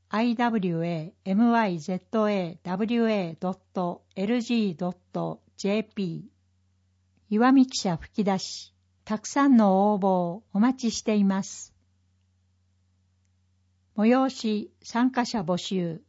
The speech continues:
会員募集は、申し込み順に掲載します。紙面の都合上、応募のあったすべてを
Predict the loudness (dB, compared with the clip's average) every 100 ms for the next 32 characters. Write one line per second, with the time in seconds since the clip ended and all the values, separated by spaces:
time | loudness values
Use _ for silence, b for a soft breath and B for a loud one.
0 | _ -4 2 4 6 4 0 -2 -2 0
1 | -2 -6 -8 _ _ _ _ 2 2 0
2 | 2 4 4 6 6 6 6 0 -6 -4
3 | -2 -2 -2 -4 -4 -6 -6 -6 -12 -20
4 | -20 _ _ _ _ _ _ _ -14 2
5 | 6 6 6 4 2 -2 -2 0 0 -2
6 | -2 -2 -10 _ _ _ _ 0 2 6
7 | 6 4 2 -4 -4 -4 -4 -2 -4 -4
8 | -6